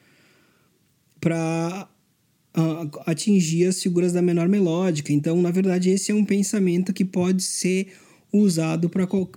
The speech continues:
pra qualquer instrumentista, né? Por exemplo, se eu quero tocar ré, ré menor num dois cinco, mas eu quero conseguir uma sonoridade jazz, então eu toco lá bemol, lead aumentado.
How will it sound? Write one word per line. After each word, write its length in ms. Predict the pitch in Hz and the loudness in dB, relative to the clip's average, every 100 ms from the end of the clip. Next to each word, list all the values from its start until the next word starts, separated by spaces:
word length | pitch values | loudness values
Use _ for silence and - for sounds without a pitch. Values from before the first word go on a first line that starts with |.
| - | -6
pra 140 | 160 | -4
qualquer 340 | 151 151 156 | -2 -2 -2
instrumentista, 920 | 170 - 196 208 202 160 190 185 - 123 | -2 -2 0 2 2 2 2 0 -2 -6
né? 120 | 131 | -6
Por 200 | 151 156 | -2 0
exemplo, 480 | 147 151 139 139 139 - - _ - | 2 2 0 -2 -8 -18 -20 _ -10
se 160 | - | -2
eu 100 | 165 | -2
quero 240 | 151 170 185 | 0 -2 0
tocar 340 | 202 190 175 | -2 -2 -2
ré, 220 | 160 - | -2 -6
ré 320 | - 147 165 185 | -10 -4 -2 0
menor 600 | 208 214 170 151 131 - _ _ - - _ | 2 2 2 0 -2 -8 _ _ -20 -20 _
num 180 | - 160 | 0 2
dois 260 | 165 170 170 | 4 2 0
cinco, 520 | - 165 139 135 135 _ _ - | 0 2 0 -2 -14 _ _ -2
mas 240 | 143 143 | 0 2
eu 120 | 170 | 0
quero 360 | 170 156 175 202 | 0 0 0 0
conseguir 480 | 220 214 208 170 190 | 2 0 2 2 2
uma 200 | 202 196 | 2 0
sonoridade 760 | 208 202 202 190 190 190 185 | 0 2 2 2 0 2 2
jazz, 640 | 160 156 170 208 226 - - - _ - | 2 0 -2 -4 -4 -8 -14 -20 _ 0
então 320 | 151 151 170 | 0 2 0
eu 140 | 190 | 0
toco 360 | 190 165 165 190 | 0 -2 -2 0
lá 360 | 160 147 147 | 2 2 0
bemol, 680 | 165 190 180 147 143 165 - _ _ _ _ | 0 2 2 2 2 0 -4 _ _ _ _
lead 280 | 156 147 143 | 2 2 2
aumentado. 720 | 156 175 190 185 196 170 135 | 2 2 2 0 -2 -4 -6